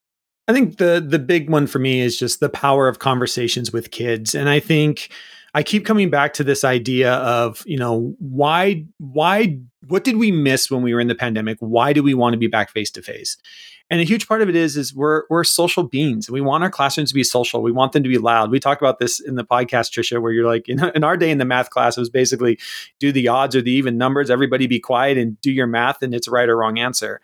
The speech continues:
And what we're moving towards is this idea is this, this hum of the classroom. And every educator knows that perfect hum where kids are talking and there's laughter and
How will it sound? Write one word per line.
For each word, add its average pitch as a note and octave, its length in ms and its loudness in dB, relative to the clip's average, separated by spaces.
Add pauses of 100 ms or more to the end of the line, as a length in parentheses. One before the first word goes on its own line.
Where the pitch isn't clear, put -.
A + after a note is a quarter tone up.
(400)
And C#3 120 0
what D#3 80 2
we're D3 100 2
moving D3+ 380 0
towards B2 340 0
is A#2+ 100 -4
this B2+ 160 -4
idea B2+ 360 2
is A#2+ 280 -4
this, A#2+ 200 -2
this C3 220 -2
hum C#3+ 640 0
of B2+ 160 -8
the B2+ 80 -12
classroom. A#2 600 -2 (280)
And D3 100 -2
every D#3 300 0
educator C#3 480 0
knows B2+ 480 0
that B2+ 260 -2
perfect C#3+ 380 -2
hum B2+ 340 0
where A#2+ 100 2
kids - 280 0
are D3 80 4
talking C#3+ 580 0
and B2 140 -4
there's C3 180 -4
laughter C#3+ 560 2
and A#2+ 160 0